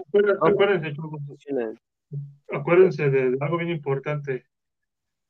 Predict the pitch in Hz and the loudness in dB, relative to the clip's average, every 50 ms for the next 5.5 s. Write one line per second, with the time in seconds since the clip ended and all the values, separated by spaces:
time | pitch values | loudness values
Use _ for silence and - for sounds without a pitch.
0 | _ _ _ _ _ _ _ _ _ _ _ - 156 180 202 220 220 208 214 208 | _ _ _ _ _ _ _ _ _ _ _ 2 4 6 6 6 6 4 4 2
1 | 165 143 143 143 143 143 196 202 - - 180 156 143 139 135 127 127 127 - 190 | 0 2 2 4 6 6 4 4 2 -2 0 0 0 0 0 -2 -4 -2 -2 -2
2 | 190 190 226 214 214 214 - 147 139 143 139 139 143 - 170 185 180 - - - | 0 0 0 -2 -2 -2 -4 -4 -2 -2 -2 -2 -2 -2 -2 -2 -4 0 0 0
3 | 165 151 - _ - 170 170 175 190 196 190 190 208 240 277 - - _ _ _ | 0 0 0 _ 6 8 10 10 10 8 6 4 4 2 2 0 -4 _ _ _
4 | _ _ _ _ _ _ _ _ _ _ _ _ _ _ _ _ _ 165 160 175 | _ _ _ _ _ _ _ _ _ _ _ _ _ _ _ _ _ 2 4 4
5 | 165 147 139 139 139 139 135 - 135 | 6 6 4 4 2 0 0 -4 -8